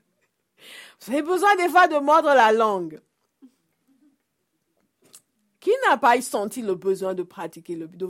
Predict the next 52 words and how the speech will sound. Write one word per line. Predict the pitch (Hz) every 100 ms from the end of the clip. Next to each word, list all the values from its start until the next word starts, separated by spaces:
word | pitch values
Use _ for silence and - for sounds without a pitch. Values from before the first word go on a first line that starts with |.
| 190
de | 190 190
force | 190 220 190 -
pour | 165
pratiquer | 180 165 170 165
le | 156
bien ? | 156 139 _ _ _ _ -
Nous | 339
en | 330
avons | 320 349
besoin. | 285 294 381 294 - - -
Donc, | 254
prions | 247 285 302 311
les | 220 196
uns | 202
pour | 202
les | 160 143 123
autres. | 110 _ _ _ _ _ _ _ -
Pour | 175
que |
nous | 226 208
ayons | 202 202
la | 160
force | - 196 131 - - - _ _
pour | 160
pratiquer | 165 165 156 165
le | 135
bien. | 139 117 - _ _ _ _ _ _ _
Alors, | - 156 185 196
que | - 233 220
Dieu | 175 285 285
nous | 240
remplisse | 196 196 208 175
de |
courage. | 170 - 160 131 -
Nous | 202
avons | 262 277
besoin | 247 240
de | 214
courage. | 165 151 143 -
Tout | 240
ce | 262
que | 247
Dieu | 233 302
nous |
demande | 233 196 185
à | 160
faire, | - 208
nous | 175
avons | 160
besoin | 165 165 156
de |
courage. | _ 135 135 95 - -